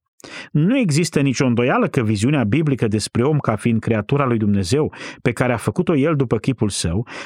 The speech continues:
a avut cel mai puternic efect asupra demnității umane, asupra libertății, asupra extinderii drepturilor omului, asupra sistemelor politice, asupra dezvoltării medicinei și asupra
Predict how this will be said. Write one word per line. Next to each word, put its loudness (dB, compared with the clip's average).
a 2
avut 0
cel 0
mai 2
puternic 0
efect 0
asupra -2
demnității 0
umane, 0
asupra 0
libertății, -2
asupra 0
extinderii 0
drepturilor 0
omului, 0
asupra 0
sistemelor 0
politice, -2
asupra 0
dezvoltării 2
medicinei 0
și -2
asupra -2